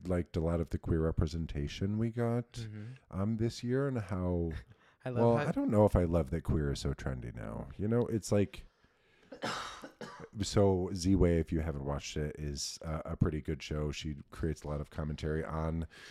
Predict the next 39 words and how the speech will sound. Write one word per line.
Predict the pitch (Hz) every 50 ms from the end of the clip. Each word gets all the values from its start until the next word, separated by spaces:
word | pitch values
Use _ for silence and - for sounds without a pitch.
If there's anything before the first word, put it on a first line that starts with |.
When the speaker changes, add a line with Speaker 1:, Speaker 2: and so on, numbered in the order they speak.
| - - -
Speaker 1:
social | - - - - 147 147 143 - - 139 120
<coughs> | 113 - 120
issues, | 117 110 - 110 110 107 104 - -
and | 110 98
we | 95 95
recently | 90 90 90 87 - - - 95 87 85
watched | 71 78 78 82 82 - - -
one | 90 82 78 80
about, | 82 - 80 73 71 71 - - _ _ _ _ _ _ _ _ _ _ _ -
uh, | - 76 73 73
corporate | 73 - - 110 101 90 - 90 80 - - -
allyship. | 85 85 87 85 78 76 71 - - - 78 71 69 - - - - - _ _ _ _ _ _ _ _ _ -
Speaker 2:
Oh, | 110 107 107
Speaker 1:
And | 76 -
Speaker 2:
yeah. | 73 76 -
Speaker 1:
so | - - - 98 87 85 82 82 -
that | 98 87 87 92 -
is, | - 90 87 78 71 - - -
I | 82 82 82 82 76 71
would | 85 87 -
say, | - 92 78
is | 73 71 -
the | 82 82
only, | 73 76 78 73 67
like, | 65 65 69 69 - - - - _ _ _ _ _ _ _ _ _ _ _ _ _
you | - 117 101
know, | 92 85
everything's | 80 78 82 80 - 85 82 82 -
a | 82
little | 78 76 85 78 76 73
bit | 69 85 78
of | 78 - 78
a, | 76 76 76 76 76 - _ _ _ _ _ _ _ _ -
a | 98
double-edged | 92 95 92 85 76 87 82 82 82 78 73 -
sword, | - - - 87 80 80 80 80 76 -
and | - - 78 76 71 73 73 67
while | 78 78 78 76 76 76 73 73 71 71 73 71 - _ _ _ _ _ _ _ _ _ _
queers | - 117 117 104 98 92 90 87 87 85 82 82 80 80 78 - - -